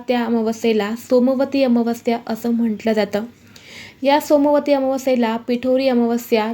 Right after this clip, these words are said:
दर्श अमावस्या तसेच श्रावणी अमावस्या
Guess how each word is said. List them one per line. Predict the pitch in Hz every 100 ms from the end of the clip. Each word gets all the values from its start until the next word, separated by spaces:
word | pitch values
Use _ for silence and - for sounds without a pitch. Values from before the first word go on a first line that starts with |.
| 220
दर्श | 247 269 -
अमावस्या | 262 240 240 240 233 214 -
तसेच | 233 240 233 - - - - -
श्रावणी | - 262 254 262 294
अमावस्या | 269 254 247 247 240